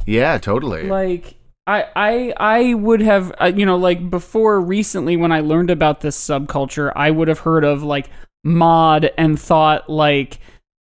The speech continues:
Speaker 2: the outfits they wear in the interstitial dance scenes during Austin Powers.
Speaker 1: Right, totally.
Speaker 2: Like, the Mod Squad.
Speaker 1: Yes.
Speaker 2: But there's, like, this kind of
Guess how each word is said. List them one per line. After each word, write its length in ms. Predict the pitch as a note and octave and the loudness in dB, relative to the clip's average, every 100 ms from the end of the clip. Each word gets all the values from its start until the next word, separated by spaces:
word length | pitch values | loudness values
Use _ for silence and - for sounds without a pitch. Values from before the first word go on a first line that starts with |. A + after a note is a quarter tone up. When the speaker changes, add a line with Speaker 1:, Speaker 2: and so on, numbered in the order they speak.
| - | -10
Speaker 2:
the 520 | D#3 E3+ F3+ F3+ - - | -6 -4 -2 -4 -6 -4
outfits 560 | E3+ F#3 - - F#3+ - | -2 -2 -2 -2 -2 -2
they 240 | F3+ F3+ | 0 2
wear 420 | D#3+ D#3 E3+ F3 F3 | 2 2 4 4 2
in 220 | E3+ E3+ | 2 2
the 180 | D#3 - | 2 2
interstitial 760 | E3+ F3 E3 - - E3+ - F3 | 2 4 2 -4 -2 -2 0 0
dance 380 | D#3+ D#3+ D#3+ - | 0 0 0 -2
scenes 460 | - E3+ D#3+ D#3 | 0 2 2 0
during 320 | D3+ E3 D#3 D3 | 0 2 4 2
Austin 360 | D3+ - D3 | 0 0 -2
Powers. 720 | - D3 B2+ E2 C#2 - - - - _ _ A2 | 0 0 0 -2 -6 -10 -14 -18 -20 _ _ -2
Speaker 1:
Right, 360 | A#2+ F#2 F#2 | 0 0 -4
totally. 220 | - A2 F3+ E3+ | -2 0 2 2
Speaker 2:
Like, 120 | - F3+ | 0 -4
the 100 | E3+ | 0
Mod 400 | F3+ F#3 F3+ E3 | 2 2 2 0
Squad. 680 | D#3+ - C#3 F2+ D2+ A2 D3+ - - | -6 -4 -2 0 -2 -4 -10 -14 -6
Speaker 1:
Yes. 560 | A2 G2 D#2 - F3+ E3 | -2 -2 -6 -12 -8 -2
Speaker 2:
But 340 | F3 D#3+ E3 | -2 -2 -2
there's, 300 | F#3 F#3 F3 | 0 0 -2
like, 240 | F#3 F3+ F3 | -2 -2 -2
this 200 | E3+ - | -6 -6
kind 320 | - F#3+ F3+ | -6 -2 -2
of 180 | E3 | -4